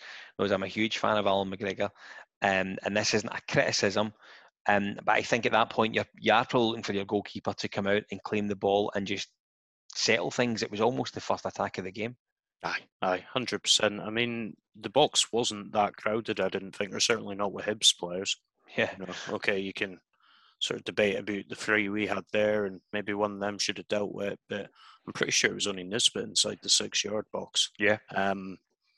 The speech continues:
Speaker 2: hundred percent, McGregor's got to come for that, and, you know, uh, I think you have to ask why. Why didn't he?
Speaker 1: Yeah.
Speaker 2: I mean, <sighs> you know, it's all well and good saying trust your defence,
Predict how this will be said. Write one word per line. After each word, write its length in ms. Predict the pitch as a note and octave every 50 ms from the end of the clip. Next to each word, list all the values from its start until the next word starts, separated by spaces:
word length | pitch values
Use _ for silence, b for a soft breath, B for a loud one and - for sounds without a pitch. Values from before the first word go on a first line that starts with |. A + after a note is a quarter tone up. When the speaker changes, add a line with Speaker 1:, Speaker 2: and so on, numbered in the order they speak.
| _ _ _ - -
Speaker 2:
hundred 280 | - C#3+ D#3 B2+ A#2
percent, 380 | - - - - G#2 A2 G#2+ -
McGregor's 480 | - G#2+ - G#2 G2+ G2 G2+ F#2+ - -
got 180 | A2+ F#2+ -
to 60 | -
come 140 | - G2+ G2
for 200 | F#2 - - A2 G#2+ G2
that, 240 | G2+ G2 G2 G#2 - _ _ _ _ _ _ _ _ -
and, 560 | G#2+ G#2+ G#2 - - - G#3 G#3+ G#3 - - - _ _ _ - B B B B B B B B B B _ _ b b b b b b b b b b _ _ _ _ _ _ _ _ -
you 100 | G#2+ G2
know, 220 | G#2 G#2 G#2+ G2+ - -
uh, 240 | F#2 G#2 A2 A2 A#2 - B B B B B B B B B _ _ _ _ -
I 40 | -
think 160 | - D3+ D3
you 80 | G#2 A#2+
have 140 | A#2 - -
to 120 | - A2+ G#2+
ask 240 | G#2 - - - -
why. 300 | G#2 A#2+ D3+ E3 D3 - - _ _ _ _
Why 160 | - C3 C#3
didn't 320 | B2 - C3 - E3 F3 E3
he? 240 | D3+ C#3+ A#2 - _ _ b b b b b b
Speaker 1:
Yeah. 180 | F#2 G2 G2 F#2+ - _ _ _ _ _ _ _ _ -
Speaker 2:
I 60 | A2
mean, 400 | A2 A#2 A#2 A2+ A2+ G#2+ G2+ - _ _ _ _ _ _ _ - -
<sighs> 1120 | - - - - - - - - - - - _ _ _ _ _ _ _ _ _ _ -
you 100 | - A#2
know, 200 | A2+ G#2+ A2 A2
it's 260 | A2 A#2 A#2 - -
all 120 | D#3+ D3 B2+
well 160 | B2 A#2 A2
and 120 | G#2+ G#2
good 180 | A2 A#2 A2 -
saying 300 | - - B2 A2 G#2+ G2
trust 340 | - - A2+ - - - -
your 100 | A2+ G#2
defence, 640 | A2+ G2+ - A#2+ B2+ C#3+ C#3 A#2+ - - - -